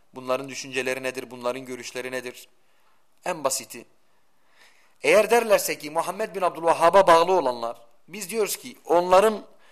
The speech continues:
fıkıhta imamları kimdir? Onlar Hanbelidir. Ahmet İbni Hanbel'i hak görüyorlar ancak bunlara Vahhabi deyip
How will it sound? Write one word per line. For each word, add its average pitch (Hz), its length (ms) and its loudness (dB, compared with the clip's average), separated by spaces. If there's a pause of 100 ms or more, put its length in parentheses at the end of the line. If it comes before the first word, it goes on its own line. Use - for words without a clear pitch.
(120)
fıkıhta - 800 2
imamları 165 460 2
kimdir? 185 540 -12 (1120)
Onlar 190 240 2
Hanbelidir. 226 800 -4 (640)
Ahmet 233 360 2
İbni 233 180 -2
Hanbel'i 196 420 2
hak 226 300 2
görüyorlar 254 640 0 (400)
ancak 156 360 -6
bunlara 147 320 2
Vahhabi 143 520 0
deyip 135 300 -14